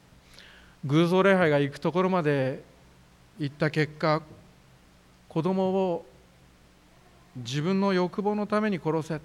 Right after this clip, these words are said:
そうすれば豊穣を約束するからと歌った悪魔の声に人々が聞いて、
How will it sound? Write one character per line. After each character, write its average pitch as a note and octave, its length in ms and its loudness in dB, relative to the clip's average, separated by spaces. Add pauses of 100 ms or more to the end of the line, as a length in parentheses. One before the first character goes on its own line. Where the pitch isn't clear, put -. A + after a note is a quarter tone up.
(1000)
そ - 180 4
う G#3 40 6
す A#3+ 120 0
れ A3 80 4
ば F#3+ 80 4
豊 F#3+ 260 4
穣 G#3 140 2
を G3+ 80 2
約 F#3+ 200 0
束 G3+ 180 -4
す - 160 -10
る G#3+ 100 0
か G3+ 100 -4
ら D3+ 140 0
と C3+ 240 -4
歌 C3 180 -6
っ C3 60 -6 (160)
た C3+ 280 -6 (400)
悪 E3 260 2
魔 D#3 100 2
の C#3 100 0
声 C3+ 240 0
に B2+ 120 -2
人 G3+ 200 -2
々 E3+ 200 -4
が B2+ 120 -6
聞 D#3 200 -6
い D3+ 40 -6
て、 D3+ 300 -4